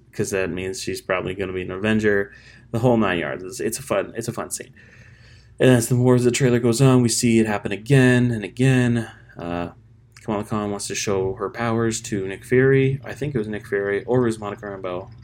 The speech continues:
or maybe both. It was someone. She wanted to show their powers. Like, "I could totally show you 'em." And then she gets warped and switch places with Carol Danvers. And what we can assume is that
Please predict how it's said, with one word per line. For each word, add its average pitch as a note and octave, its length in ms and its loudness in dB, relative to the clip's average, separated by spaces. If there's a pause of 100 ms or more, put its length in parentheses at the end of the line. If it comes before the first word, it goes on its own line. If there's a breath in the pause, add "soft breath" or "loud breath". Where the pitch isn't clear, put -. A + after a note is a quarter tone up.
(120)
or - 40 -16
maybe A2 200 -2
both. F2+ 400 -4 (520 loud breath)
It - 40 -6
was A2 120 -4
someone. D2+ 420 -4 (200)
She - 140 -6
wanted F#2+ 200 -4
to F#2 100 -12
show G2 100 -8
their F2+ 100 -8
powers. F2+ 440 -6
Like, D2 160 -12
"I D#2 120 -8
could A2+ 140 -12
totally G#2+ 280 -4
show G#2 180 -4
you A#2+ 240 0
'em." G#2 200 -14
And G2 220 -10
then F2+ 260 -10
she - 200 -8
gets G2+ 200 -6
warped C#3+ 500 -2 (360 loud breath)
and G#2 80 -12
switch - 220 -4
places G2 340 -4
with F#2 120 -16
Carol F2 280 -4
Danvers. E2+ 540 -6 (500 loud breath)
And C2+ 440 -12 (100)
what A#2 200 0
we B2+ 120 2
can B2 180 -2
assume D3 800 2
is G#2 240 -6
that F2 320 -6